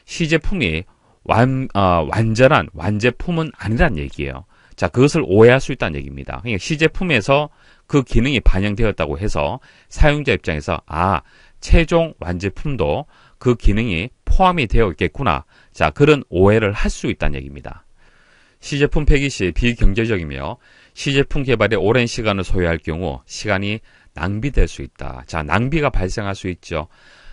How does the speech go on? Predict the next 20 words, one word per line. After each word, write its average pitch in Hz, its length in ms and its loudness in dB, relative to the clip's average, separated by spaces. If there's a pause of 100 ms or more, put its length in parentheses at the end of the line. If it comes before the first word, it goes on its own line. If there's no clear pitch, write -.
(140)
어, 92 180 0
처음에는 147 680 -2 (300)
요구 123 540 0
분석을 156 420 -4
해서 98 480 -4
"아, 87 160 -2
이 131 200 -6
기능이 135 320 -6
필요하구나." 120 560 -4
해서 101 420 -2
프로토타입을 147 560 -4
만들었습니다. 71 920 -8
자, 101 120 0
만들었는데 87 800 -2 (500)
검토하고 160 580 0
평가를 147 420 -4
해보니까 85 560 -8 (320)
필요 170 280 4
없다는 151 320 -4
얘기죠. 69 440 -12